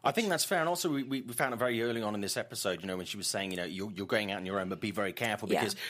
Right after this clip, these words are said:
Speaker 1: there are gonna be other places that embrace the dead. There are gonna be these bandits who basically use it as an excuse to go crazy
Speaker 2: Exactly.
Speaker 1: and do these really inhuman things." So,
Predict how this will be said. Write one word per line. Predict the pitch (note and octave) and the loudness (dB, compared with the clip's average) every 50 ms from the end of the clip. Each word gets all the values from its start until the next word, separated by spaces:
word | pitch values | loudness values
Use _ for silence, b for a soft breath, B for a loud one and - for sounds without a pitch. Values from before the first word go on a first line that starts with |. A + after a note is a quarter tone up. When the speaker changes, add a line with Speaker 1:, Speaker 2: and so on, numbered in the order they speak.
| B B | B B
Speaker 1:
there | B G2+ A2 | B 0 2
are | B2 B2 | 2 0
gonna | B2 A#2 A2 G#2+ | 0 0 -2 -2
be | A2 A2 | -2 -2
other | G#2+ F#2+ | -2 -2
places | G2 - - B2+ A#2 A2 G2+ - G#2+ F#2 | -6 -6 -4 -2 -2 -2 -2 -4 -6 -6
that | G#2+ G2 | -6 -6
embrace | F2 E2 F#2+ F#2+ F#2+ F2+ - | -6 -4 -4 -4 -2 -2 -4
the | - G#2 | -6 -6
dead. | - - D#3+ D#3+ D#3 D#3 D3+ D3 D3 D3 C#3 | -2 0 2 2 2 2 2 2 2 0 0
There | A2+ G#2 A2 G2+ | 0 0 -2 0
are | G2+ | 0
gonna | F#2+ - G#2 F#2+ F#2 | -2 -2 -2 -2 -4
be | F#2+ | -4
these | F#2 F2+ E2+ | -6 -6 -4
bandits | - - A#2+ A2+ A2+ A2+ A2+ A2 A2+ A2+ - - - | -2 0 2 2 2 0 0 0 0 0 0 -2 -2
who | - A2+ G2+ F#2+ - B B B B B | -2 -2 -2 -2 -4 B B B B B
basically | - B2 D3+ D3 - - B2+ G#2+ | -2 -2 0 0 -2 -2 -2 -2
use | G2+ F2 G2+ A2+ A#2+ A2 G2+ | -2 -2 -2 -2 -2 -2 -2
it | G2+ - - | -4 -4 -4
as | - G#2 F2 | -4 -6 -4
an | F#2+ G2 | -6 -6
excuse | F2+ - - - - - A2+ A#2 C3 D3+ A#2+ G2 - - - - B B B B | -4 -2 0 -2 -2 -2 -2 -2 0 0 2 2 2 2 2 0 B B B B
to | B - | B -2
go | - A2 G2 F#2+ | 0 2 2 2
crazy | F#2 - C3 C3+ C3 C3 | 2 2 2 4 4 2
Speaker 2:
Exactly. | B2 - C3 | 0 0 -2
Speaker 1:
and | A#2 G#2+ | -2 -2
do | A#2+ | -2
these | G#2+ G2+ F2+ G2 | -2 -4 -4 -2
really | A2+ G#2+ G2 F#2+ | -2 -2 -2 -2
inhuman | F#2 F2+ - G2 F2+ F#2 F#2 | -4 -6 -6 -6 -6 -8 -4
things." | - - A#3 A#3+ F3+ D3 A#2+ | -2 0 0 2 2 0 2
So, | - D#3 C#3 | 2 2 2